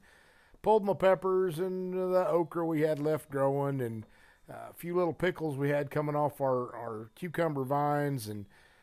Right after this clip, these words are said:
man, uh, gonna try to survive the, the cold blast. I saved one of my pe-, pepper plants, and gonna try to save the, the eggplant that's growing for Rhonda. So we'll see how that all comes out.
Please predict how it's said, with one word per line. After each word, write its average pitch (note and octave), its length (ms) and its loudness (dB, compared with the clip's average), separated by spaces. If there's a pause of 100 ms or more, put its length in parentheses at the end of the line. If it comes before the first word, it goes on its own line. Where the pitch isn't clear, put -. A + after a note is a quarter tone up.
(140)
man, E3 400 0
uh, C3 360 0
gonna G3 220 2
try F#3 260 4
to D#3 80 4
survive D3 880 4
the, C3 300 -4
the A2+ 140 -6
cold F#3 420 2
blast. C3 440 0
I C#3 60 0
saved D#3 320 0
one D3+ 140 -2
of D3 60 -2
my D3 80 2
pe-, D3+ 120 -6
pepper C#3+ 300 -2
plants, C#3+ 580 -4
and G#2+ 160 -8 (360)
gonna D3 160 -2
try D#3+ 200 6
to C3+ 80 2
save D3+ 460 2
the, A#2+ 320 0 (160)
the A2+ 280 -10
eggplant B2 600 -2 (260)
that's A#2+ 280 -12
growing C3 440 2
for A#2 160 -8
Rhonda. C3+ 460 0
So A2 320 -4 (420)
we'll E3 200 0
see G3+ 240 4
how F3 160 8
that D#3+ 160 8
all D3+ 180 6
comes C#3 400 -2
out. B2+ 320 2